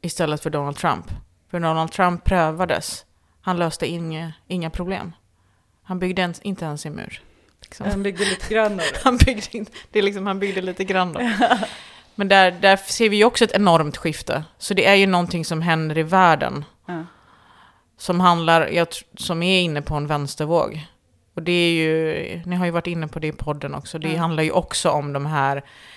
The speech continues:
Speaker 1: institutionerna som vi demonstrerade emot för tjugo år sedan. I M F och
Speaker 2: Eller hur?
Speaker 1: O E C D och så här.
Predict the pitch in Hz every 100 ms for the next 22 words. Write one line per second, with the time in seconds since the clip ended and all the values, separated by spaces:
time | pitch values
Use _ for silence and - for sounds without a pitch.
0 | - 160 156 - 160 180 160 156 151 143
1 | 160 156 151 151 151 - 170 151 151 151
2 | 165 214 208 - 175 - 151 139 135 135
3 | - 151 156 151 151 151 - - - 147
4 | 139 139 170 175 175 - - - - 175
5 | 165 165 175 165 156 151 143 147 143 143